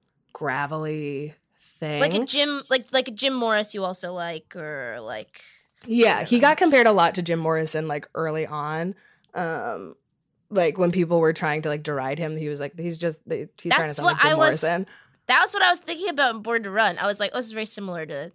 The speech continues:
Speaker 2: that."
Speaker 1: Yeah. And I think he, like, um, as, as he gets older, I think
Speaker 2: Mm-hmm.
Speaker 1: he starts to sound,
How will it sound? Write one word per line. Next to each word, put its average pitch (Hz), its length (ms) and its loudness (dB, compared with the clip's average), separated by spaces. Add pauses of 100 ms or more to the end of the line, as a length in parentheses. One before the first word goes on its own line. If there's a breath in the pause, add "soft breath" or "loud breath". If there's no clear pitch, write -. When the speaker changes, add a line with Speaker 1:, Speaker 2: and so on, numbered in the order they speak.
Speaker 2:
that." 160 340 -6 (140)
Speaker 1:
Yeah. 165 360 0 (380 soft breath)
And 226 160 4
I 233 80 8
think 247 300 4
he, 240 180 4
like, 208 440 4 (960)
um, 165 540 0 (300)
as, 226 260 4 (100)
as 233 300 2
he 247 360 -4
gets 175 420 -2
older, 180 640 2 (240)
I 180 160 0
think 202 380 -2
Speaker 2:
Mm-hmm. 190 80 -8
Speaker 1:
he 175 320 -4
starts 160 680 -2
to 175 140 -4
sound, 151 920 -6